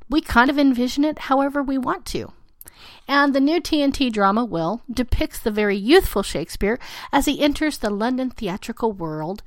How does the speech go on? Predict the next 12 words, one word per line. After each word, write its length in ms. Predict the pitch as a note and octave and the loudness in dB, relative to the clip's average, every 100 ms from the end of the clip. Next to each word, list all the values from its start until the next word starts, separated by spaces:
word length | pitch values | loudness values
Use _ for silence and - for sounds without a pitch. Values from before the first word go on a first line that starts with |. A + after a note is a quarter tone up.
| - - - | -20 -20 -10
and 360 | - D4+ D#4 D4+ | 2 4 6 4
it 120 | D4+ C#4+ | 2 4
imagines 640 | C#4 C#4+ D4 D4 C#4 - | 4 6 4 2 -2 2
one 240 | C4 C4+ | 2 2
defined 480 | C4 - B3+ B3+ B3+ | 0 0 0 0 -2
by 120 | A#3 | -4
a 100 | G#3 | -4
very 460 | G3+ B3+ C#4+ D4 C#4 | -6 -4 -4 -4 -6
twenty-first 760 | - A3 A3+ - G#3+ - - - | -6 -6 -6 -6 -8 -8 -12 -10
century 540 | - G#3 G#3 G3+ G3 | -6 -6 -6 -6 -8
frothiness. 880 | - F3 D3 - - - - - - - - - - - - | -6 -4 -4 -4 -14 -14 -14 -16 -16 -20 -18 -18 -18 -20 0
Technically, 600 | - E4 F4 F4+ F4+ F#4 | 6 6 4 -6 -4 -4